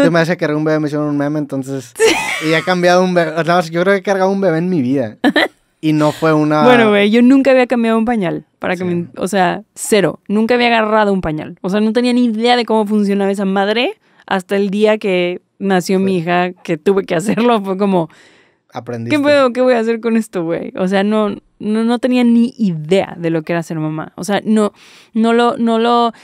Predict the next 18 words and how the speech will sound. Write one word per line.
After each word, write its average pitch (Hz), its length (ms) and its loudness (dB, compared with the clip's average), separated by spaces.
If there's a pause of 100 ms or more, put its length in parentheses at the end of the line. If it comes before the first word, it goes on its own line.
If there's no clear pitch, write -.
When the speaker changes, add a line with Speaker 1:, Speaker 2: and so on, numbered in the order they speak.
(120)
Speaker 2:
no 233 100 -2
tenía 254 300 2
referentes 196 600 -2
tampoco 170 440 -4
a 175 80 -2
mi 175 160 -4
alrededor. 165 500 -4
O 165 40 -6
sea, 170 100 -6
no 170 80 -4
tenía 175 320 -2
amigas 190 440 -2
que 170 200 -8
se 185 100 -10
habían 170 240 -4
convertido 175 420 -6
en 175 120 -4
mamá 170 400 -4